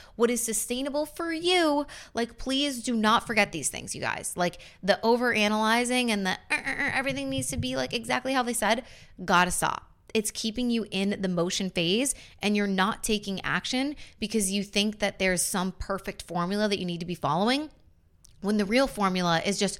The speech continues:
show the fuck up. Literally, just fucking do it. Like, whatever it is, <laughs> just go. I promise you it's gonna be way better and way more useful to you than sitting back and trying to consume all this information and figure out what the best perfect plan is.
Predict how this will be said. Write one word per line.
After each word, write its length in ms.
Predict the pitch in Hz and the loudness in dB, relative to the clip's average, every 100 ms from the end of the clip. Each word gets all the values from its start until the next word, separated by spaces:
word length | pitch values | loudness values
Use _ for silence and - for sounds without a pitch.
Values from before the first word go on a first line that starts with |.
| - - | -14 -8
show 300 | - 185 202 | -2 0 0
the 80 | |
fuck 300 | 214 196 196 | -2 -4 -4
up. 260 | 190 - - - - - - - _ _ - | -6 -8 -14 -20 -20 -20 -20 -20 _ _ -4
Literally, 520 | 240 311 330 330 294 | 0 0 0 0 0
just 260 | 233 240 | -2 -4
fucking 360 | - 240 240 226 | 0 0 0 -2
do 100 | 175 | -2
it. 160 | 139 - | -4 -2
Like, 160 | 196 | -2
whatever 380 | 202 240 262 294 | 2 4 6 6
it 100 | 269 | 4
is, 300 | 233 233 220 - | 4 2 -2 -6
<laughs> 120 | - - | -8 -4
just 560 | - - - - 208 | 2 4 4 0 0
go. 320 | 196 190 180 277 - - | 2 4 2 -2 -10 0
I 120 | 226 | 2
promise 580 | 226 214 208 208 240 - | 2 2 0 2 2 2
you 140 | 254 - | 0 0
it's 180 | 220 | 0
gonna 160 | - 214 | 2 2
be 160 | 202 185 | 2 -2
way 380 | 170 180 220 | 0 2 2
better 440 | 226 202 190 190 185 - - - - | 4 4 4 4 2 -6 -18 -6 2
and 260 | 190 190 - | 4 4 0
way 320 | 170 190 240 | 0 2 4
more 160 | 247 233 | 2 0
useful 380 | 202 202 220 | -2 -2 -4
to 120 | 226 240 | -4 -2
you 300 | 247 254 - | -2 -2 -2
than 200 | 196 180 | -4 -2
sitting 280 | - 208 196 | -2 0 2
back 280 | 185 180 | 0 0
and 100 | - | -4
trying 240 | 170 175 175 | -2 -2 -2
to 80 | - | -4
consume 420 | 175 - 185 180 | -4 -2 -2 2
all 140 | 175 | 0
this 160 | 175 - | 0 -4
information 480 | 175 170 165 165 170 | -6 -4 -2 -2 -4
and 100 | 160 | -4
figure 220 | 165 165 | -2 0
out 100 | 151 | 0
what 140 | 160 | -2
the 60 | 151 | -2
best 240 | 151 - | -4 -2
perfect 280 | 160 139 - | -4 -6 -8
plan 240 | - 117 - | -6 -6 -8
is. 280 | - - | -6 -6